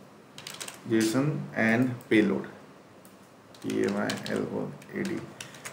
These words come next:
Okay, so the, the main point is that we haven't choose engine here, and the engine name is also not showing. Okay, but let me,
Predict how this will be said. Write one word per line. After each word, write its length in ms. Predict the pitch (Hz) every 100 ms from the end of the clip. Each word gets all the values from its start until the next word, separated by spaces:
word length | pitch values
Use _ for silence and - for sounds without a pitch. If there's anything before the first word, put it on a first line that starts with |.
| - - - -
Okay, 320 | 101 - 80 - - - - - - -
so 680 | - 127 123 127 131 135 - - - -
the, 300 | 123 131 123 - - - -
the 140 | 117 123
main 260 | 135 151
point 240 | 156 156 156
is 120 | 147
that 200 | 160 151 - 117
we 120 | 127
haven't 500 | 120 139 156 160 147 - - -
choose 420 | 135 147 160 - - - - - -
engine 340 | 120 123 151
here, 420 | 143 143 175 180 -
and 180 | 117 120
the 80 | 120
engine 240 | 120 127
name 180 | 127 127
is 100 | 123
also 280 | 120 117 139
not 180 | 131 131
showing. 460 | 135 135 - - - - - - 127
Okay, 340 | 123 104 98 - - - - - 113
but 220 | 110 107
let 300 | 110 110 117
me, 320 | 131 135 127